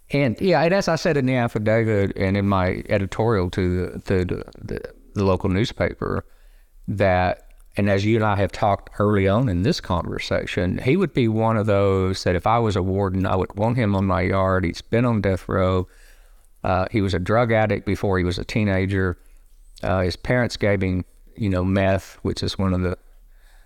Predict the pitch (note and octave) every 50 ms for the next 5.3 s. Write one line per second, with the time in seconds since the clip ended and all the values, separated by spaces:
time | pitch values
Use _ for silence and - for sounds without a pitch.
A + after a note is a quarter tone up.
0 | - - - A2 G#2+ G2 F#2+ - - - A2+ - - - G#2 E2+ - - G2+ G2
1 | F#2+ F#2+ F#2 - G#2 - - - - F#2+ F#2 F2+ F2+ - - G2 F#2+ G2+ F#2+ -
2 | - A#2+ A2 G#2+ F#2+ F#2 F2+ - - - - - - - - - - - - -
3 | - - - - - G2 G2+ G2+ F#2+ F#2 F#2 F#2 F#2 - - - - - - -
4 | - - - - - - - - - - A#2 A#2+ A#2 G2+ B2 D3+ F#3 G3 D#3 -
5 | E3 D#3 C3+ B2+ A#2+ -